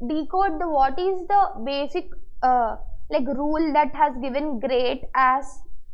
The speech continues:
uh, T I V Z G. Uh, G is the, uh, alphabet, sta-, uh, seventh alphabet from the starting,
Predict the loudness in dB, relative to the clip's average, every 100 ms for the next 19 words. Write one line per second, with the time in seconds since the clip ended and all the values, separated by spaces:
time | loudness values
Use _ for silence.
0 | -6 -6 -6 -8 4 4 4 0 4 4
1 | 4 0 -2 -2 -4 -4 0 0 0 -2
2 | -4 -4 -4 -6 -6 -8 -4 -2 0 0
3 | 2 4 4 2 4 4 4 2 2 2
4 | 6 6 4 2 4 4 4 0 0 0
5 | -4 -10 -8 -4 -2 4 4 4 2 2
6 | -2 -2 0 0 4 6 6 4 -2 -2
7 | -4 -6 -6 0 0 0 -4 -6